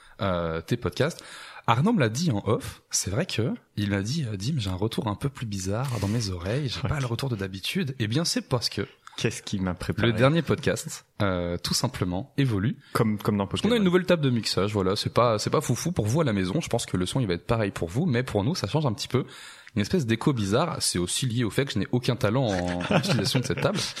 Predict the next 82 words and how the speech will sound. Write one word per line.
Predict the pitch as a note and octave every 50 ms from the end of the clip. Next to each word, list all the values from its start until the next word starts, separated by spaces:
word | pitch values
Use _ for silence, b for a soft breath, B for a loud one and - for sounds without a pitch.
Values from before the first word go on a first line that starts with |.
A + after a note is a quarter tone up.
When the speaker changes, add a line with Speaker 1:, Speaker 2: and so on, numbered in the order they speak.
| B B B B B B C3 B B B B B B B B - -
Speaker 1:
Euh, | A2+ G#2+ F#2+ F#2+ F2+ F#2 F2+ F2 E2+ F2
mais | G2+ C#3 G3+ B3 A3+ -
qu'à | - D#3+ C#3+
cela | - - G#2+
ne | G2
tienne, | - G#2+ F2 F2+ G2
je | F#2+ -
pense | - A2
pas | - - C3
que | -
ça | - G2+
nous | F#2 F#2
empêche | F2+ - C3 C3
de | G#2 F#2+
vous | F#2
proposer | - - G2 F#2+ G2 G#2 C3
une | A#2
émission | G2 F#2+ F2+ - - C#3 C3+ C3+ -
assez | - - - - -
cool. | - - F#3+ G#3 F3 - -
Et | - G2
comme | - - G3+ F3
je | C3
l'ai | A#2+ G#2
dit | G2+
au | F#2
début, | F2 E2+ E2+ - - - - _ _ -
on | B2+ C3+
va | A#2+ A2
s'intéresser | - G2+ - - F2 - - C#3+
un |
petit | C3 - -
peu | - D3+
aux | C3+ F#2
jeux | E2+ - B2+
vidéo. | C3 A#2 F#2+ F2 - - _ _ B B B B B B B B B B B B -
Euh, | - G#2 G#2 G2 F#2 F2+ F2 E2+ D#2+ -
Arnaud, | - G#2 A2 C3+ F#3+
aujourd'hui, | D#3+ A2+ G2+ G#2+ D#3 F#3
il | A2
est |
un | F#2+ G2
peu | - G3+
circonspect | G#3 - C#3 - - G#2 - -
parce | - -
qu'il | - -
a | E2+
pas | - - -
préparé | G#3+ - - D3+ - - C3+ A#2+ C#3+ D3+
de | B2+ G#2
jeu, | G2+ F#2+ G2 B2+ E3+ F#3+
il | C3 G2
a |
rien | F#2 G2+ D3+ G3
préparé. | - - C3+ - A2 G2 G2 A2 - - -
Speaker 2:
Je | -
suis | - - A#2 A2
dans | G#2+ G#2+ G#2 A2+
le | G#2+ G2 G2
noir | G2 G2+ G#2+ A#2 B2 A#2+ A#2+ - -
total, | - - A2 - - C3 A#2+ A#2 A2+ A#2
ça | - -
m'arrive | G#2 G#2 G#2 G#2 G#2 G2+
Speaker 1:
Mais | G2+ G#2+
c'est | - -
pas | - B2
Speaker 2:
rarement. | A#2 A2 A#2 G#2+ G2+
Speaker 1:
grave. | G2 A2 -
Speaker 2:
Je |
suis | - -
en | G2+
spectateur, | G2 - - D3 C3 - A#2+ - A#2 G#2 -
je | -
suis | -
un | A#2 A2+
deuxième | A2+ C3+ C#3+ F3+ G#3 F3+
invité | B2 G#2+ G#2 G#2+ - A#2+ G#2
aujourd'hui, | G2 F2+ F#2+ F#2 E2+ G2
je | F#2 G#2
suis | G2+ - -
pas | - - C#3
co-host. | - - B2+ - - - B2 B2+ C3+ - - - -